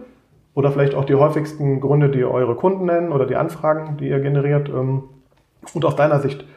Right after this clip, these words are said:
warum ist es wichtig, sich digital aufzustellen? Oder ist das überhaupt wichtig? <laughs> Und was passiert, wenn ich das vielleicht nicht, äh, tue und ignoriere?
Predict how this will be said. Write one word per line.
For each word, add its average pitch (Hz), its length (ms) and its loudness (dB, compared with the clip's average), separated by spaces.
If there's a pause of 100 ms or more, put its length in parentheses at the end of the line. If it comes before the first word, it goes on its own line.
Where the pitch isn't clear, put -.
(220)
warum 170 260 4
ist 156 140 -2
es 139 160 -6
wichtig, - 600 -4 (120)
sich 139 160 -6
digital 180 440 -4
aufzustellen? 165 880 -6
Oder 143 180 -4
ist 170 140 -2
das - 80 0
überhaupt 180 280 0
wichtig? 180 360 -6 (220)
<laughs> - 220 -16
Und 165 100 2
was 156 140 2
passiert, 190 320 2
wenn 170 100 4
ich - 140 2
das 170 280 2 (280)
vielleicht 175 520 -4
nicht, 269 380 -6 (500)
äh, 156 280 4 (400)
tue 143 360 0 (220)
und 147 100 -6
ignoriere? 151 500 2